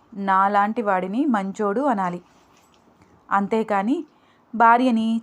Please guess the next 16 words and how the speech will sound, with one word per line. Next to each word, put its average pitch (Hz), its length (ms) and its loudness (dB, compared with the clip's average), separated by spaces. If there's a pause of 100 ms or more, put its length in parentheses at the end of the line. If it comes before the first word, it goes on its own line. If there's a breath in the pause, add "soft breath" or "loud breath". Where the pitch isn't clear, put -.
చిత్రహింసలు 214 720 -4
పెడుతూ 233 480 -4 (3250 soft breath)
భరిస్తున్న 220 540 0
కొద్దీ 196 400 -8 (100)
ఇంకొంచెం 240 600 -2
ఎక్కువ 214 380 -4
చేస్తూ 190 360 -10 (560 loud breath)
తనని 214 220 0
పట్టించుకోకుండా 214 1120 -4 (2250)
వదిలేసి 220 500 0
వెళ్ళిపోయిన 202 580 -4
నీ 190 200 -8
భర్త 175 340 -6
లాంటి 202 320 -2
వాడిని 185 520 -2 (420 soft breath)
కాదు 190 380 0